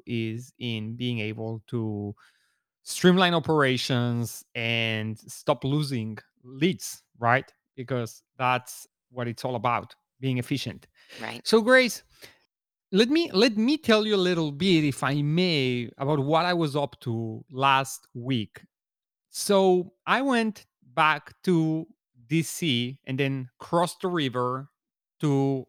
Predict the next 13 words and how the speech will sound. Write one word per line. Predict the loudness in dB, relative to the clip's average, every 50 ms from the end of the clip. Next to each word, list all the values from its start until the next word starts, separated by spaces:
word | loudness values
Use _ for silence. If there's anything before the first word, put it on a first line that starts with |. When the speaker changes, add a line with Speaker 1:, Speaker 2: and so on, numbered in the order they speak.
| -2
Speaker 1:
Arlington, | 0 0 2 2 0 -2 -4 -4 -4 -2
Virginia, | 0 0 0 0 -2 -2 -2 -2 -2 -2 -2 -4 -6 -10 _ _ _ _ _ _ _ _ _ -2
to | 0 0
attend | 0 0 0 0 2 2 0 -2 -4 -8 -6
the | -6 -6
Heroes | -4 0 0 2 2 2 0 -2 -4 -8
and | -10 -8 -4 -2
Icons | -2 -2 -2 -2 -6 -6 -6 -6 -8 -10 -14 -10
Summit | -4 -2 -2 0 0 0 -2 -4 -4 -8 -20 -20 -20 -20 -6
from | 0 2 2 4 4
Great | 2 0 0 0 -2
Legal | -4 -4 -2 -2 -2
Marketing, | -2 -4 -4 -6 -8 -10 -14 -18 -18 -20